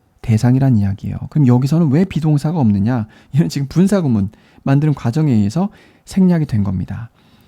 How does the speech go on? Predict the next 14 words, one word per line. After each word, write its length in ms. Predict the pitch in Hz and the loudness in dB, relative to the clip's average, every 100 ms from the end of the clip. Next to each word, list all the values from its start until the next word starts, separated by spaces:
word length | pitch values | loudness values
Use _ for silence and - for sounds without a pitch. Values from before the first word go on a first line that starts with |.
| _ _ | _ _
그래서 280 | 143 160 190 - - | -2 -2 -2 -6 -16
by가 380 | - 131 175 214 | -4 0 2 4
일단 240 | 165 165 | 2 0
보이면 440 | 139 110 104 139 107 - _ | 0 2 2 2 0 -6 _
아, 240 | - - - | -18 -18 -8
follow가 520 | 170 165 165 160 156 | -2 0 2 0 0
수동으로 460 | 139 - 262 277 247 | -2 -2 -2 0 -2
쓰였구나, 760 | - 147 - 110 107 127 107 - _ | -4 -6 -4 -2 0 0 -2 -8 _
앞에 220 | - - | -8 -4
being이 340 | 151 - 156 160 | -2 2 4 4
생략되어 440 | 165 160 147 127 | 2 0 0 0
있구나, 420 | 104 - 123 123 - _ _ _ _ _ | -2 0 0 0 -4 _ _ _ _ _
그렇게 260 | - 170 143 | 0 2 2
아시고 520 | 110 - 113 262 - | 0 0 0 0 0